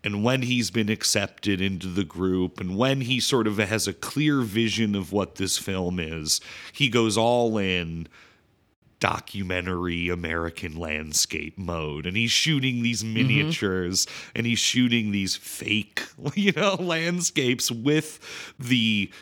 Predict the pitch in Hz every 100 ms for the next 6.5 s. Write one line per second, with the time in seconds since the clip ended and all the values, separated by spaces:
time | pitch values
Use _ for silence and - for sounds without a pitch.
0 | - - 131 110 123 123 113 - 107 110
1 | 101 101 98 98 92 90 - 107 92 92
2 | 117 139 127 123 120 110 110 123 123 127
3 | 131 139 139 180 240 147 165 151 123 131
4 | 139 127 113 113 143 147 147 156 147 143
5 | 123 139 151 135 143 226 226 123 123 190
6 | 123 120 123 123